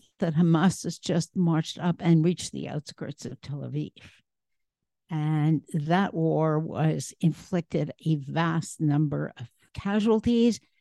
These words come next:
and frankly, the future, um, of the Jewish settlement in Palestine hung in the balance at that time.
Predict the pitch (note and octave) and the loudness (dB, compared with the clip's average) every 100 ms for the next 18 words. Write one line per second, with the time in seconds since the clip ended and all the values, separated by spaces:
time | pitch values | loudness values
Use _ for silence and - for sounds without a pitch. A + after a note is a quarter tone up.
0 | _ - - F#3 F3+ - F#3 E3 G3 F#3 | _ -18 -8 -6 -4 0 0 0 2 4
1 | F3 E3 F#3 D#3+ D#3 - F#3+ F#3 - - | 2 0 -2 -4 -4 -4 -2 -2 -2 -6
2 | - - _ _ _ _ - D3+ D3 C#3+ | -6 -14 _ _ _ _ -4 0 2 2
3 | D3 C#3+ C#3 C3+ B2+ - E3 D3 D3+ D3+ | 2 0 0 0 -4 -4 0 2 2 0
4 | - D3+ D3 D3 - F3 C3+ - A3 G#3 | -4 2 2 0 0 0 2 0 2 4
5 | D#3 - D#3 - E3+ D#3 F3 A3 F#3 - | 2 4 2 2 2 2 0 -2 -4 -2
6 | D#3 D#3+ E3 - F3 F3 E3 D3+ C3 C3+ | 0 2 0 -4 -2 2 2 2 -2 -2
7 | C#3 B2+ C3 C3 - - D#3 C#3 B2+ - | -2 -2 -2 -4 -6 -6 -4 -6 -12 -10
8 | B2+ C#3+ C3+ D3 | -8 -6 -6 -10